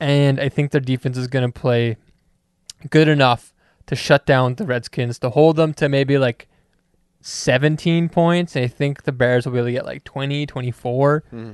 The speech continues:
Speaker 1: um, just from scheming so much. So I think that's where we're gonna land Monday night, giving Matt Nagy that extra day to prepare.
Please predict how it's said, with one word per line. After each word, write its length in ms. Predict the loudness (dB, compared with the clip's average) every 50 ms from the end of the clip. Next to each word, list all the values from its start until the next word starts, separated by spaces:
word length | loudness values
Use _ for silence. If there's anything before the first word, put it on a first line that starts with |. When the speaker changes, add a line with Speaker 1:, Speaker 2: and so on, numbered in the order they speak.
| -18 -20 -20 -20 _ _ -8 -4
Speaker 1:
um, 880 | 0 2 2 4 4 2 2 0 -2 -2 -4 -6 -10 -10 -12 -14 -18 -20 _ _ _ -20 -8 -4
just 180 | -2 -2 0 0
from 160 | -4 -6 -6
scheming 560 | -8 -10 -8 -6 -4 -2 0 0 0 -2 -4
so 440 | -2 2 4 4 6 6 4 2 0 -2
much. 400 | -2 0 0 0 -2 -6 -8 -2
So 120 | 0 2
I 60 | 2
think 440 | 0 0 -2 -2 -2 -2 -2 -6 -12 -20 _ -8 -2
that's 260 | 0 2 2 0 0
where 100 | 0 -2
we're 80 | 0 0
gonna 180 | 0 -2 -2 -2
land 480 | 0 2 4 4 4 4 2 0 -2 -8 _ _ _ _ _ _ _ _ _ _ _ _ -4
Monday 340 | 0 0 2 2 2 2 2
night, 280 | 2 2 2 0 -2 -6 _ -4
giving 340 | -2 0 0 0 0 0
Matt 220 | 0 -2 -2 -2 -4
Nagy 320 | -4 -4 -2 -2 -2 -2
that 200 | -2 -2 -4 -6 _ _ _
extra 500 | -4 -2 -2 -2 -4 -8 -6 -2 -2 -2
day 300 | 0 2 2 2 2 2
to 140 | 0 -2 -6
prepare. 580 | -10 -8 -8 -6 -4 -2 -2 -2 -2 -2 -6